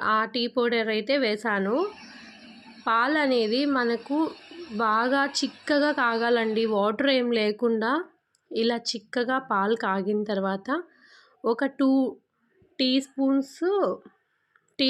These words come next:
పౌడర్ అయితే యాడ్ చేయాలండి. మనం పాలు టూ గ్లాసెస్ తీసుకుంటే ఒక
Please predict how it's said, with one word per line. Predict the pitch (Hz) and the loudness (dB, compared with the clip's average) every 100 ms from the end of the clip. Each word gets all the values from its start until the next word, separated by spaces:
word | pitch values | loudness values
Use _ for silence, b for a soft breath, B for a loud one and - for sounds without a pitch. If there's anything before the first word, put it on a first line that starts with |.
| 262 | 2
పౌడర్ | 262 262 240 | 2 2 2
అయితే | 214 214 262 208 | 0 0 0 0
యాడ్ | 196 202 | -2 -2
చేయాలండి. | 247 202 190 185 185 196 302 392 _ _ _ _ _ _ _ _ _ _ _ _ _ _ _ _ _ _ _ _ _ _ _ _ _ - | 0 0 0 0 0 0 0 -2 _ _ _ _ _ _ _ _ _ _ _ _ _ _ _ _ _ _ _ _ _ _ _ _ _ -2
మనం | 285 285 294 302 | 0 4 2 2
పాలు | 254 226 240 285 330 294 | 2 4 4 6 4 4
టూ | 262 240 240 | 2 2 2
గ్లాసెస్ | 240 220 226 262 269 - | 0 0 0 0 0 -2
తీసుకుంటే | 240 - - 226 214 247 320 415 415 B B B B _ | -2 -4 -6 -4 -2 -2 0 -2 -6 B B B B _
ఒక | - 233 | -2 0